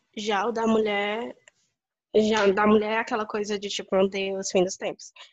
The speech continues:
Sendo que a Luísa Sonza não se tem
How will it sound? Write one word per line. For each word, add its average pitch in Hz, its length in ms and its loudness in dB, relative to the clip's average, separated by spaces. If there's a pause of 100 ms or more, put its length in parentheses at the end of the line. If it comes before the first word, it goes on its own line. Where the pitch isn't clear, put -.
(180)
Sendo 311 360 -2
que 214 280 -12
a 180 80 -10
Luísa 196 320 -8
Sonza 196 580 -4 (200)
não 226 360 0
se 302 160 -14
tem 220 180 -2